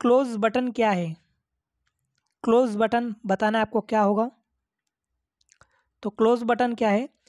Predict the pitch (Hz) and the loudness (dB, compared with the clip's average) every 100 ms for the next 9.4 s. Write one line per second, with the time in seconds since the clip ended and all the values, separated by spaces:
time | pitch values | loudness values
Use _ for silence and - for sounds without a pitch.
0 | _ _ - 277 - 294 - 254 277 262 | _ _ -6 -6 -2 -2 0 -2 0 -2
1 | 233 247 - 233 214 202 202 254 233 240 | -2 -4 0 -2 0 0 2 2 2 0
2 | 240 - 494 - 190 190 254 233 220 - | -2 -12 -14 -2 -2 -2 -4 -2 -4 -8
3 | - 196 220 190 214 226 220 202 214 226 | -4 0 2 2 0 0 -2 0 2 2
4 | 208 190 202 - _ _ _ - 165 214 | 0 -2 -4 -8 _ _ _ -8 -2 2
5 | 240 233 233 233 233 262 294 _ _ _ | 2 2 2 0 -2 -2 -8 _ _ _
6 | _ _ _ 226 254 202 - _ _ 196 | _ _ _ 2 2 0 -8 _ _ -4
7 | 226 233 269 277 269 269 202 202 254 233 | -2 2 2 4 2 2 0 2 2 2
8 | 233 233 220 214 233 233 196 190 226 226 | 2 0 0 0 -2 0 0 0 0 0
9 | 220 233 220 240 | 0 0 0 -2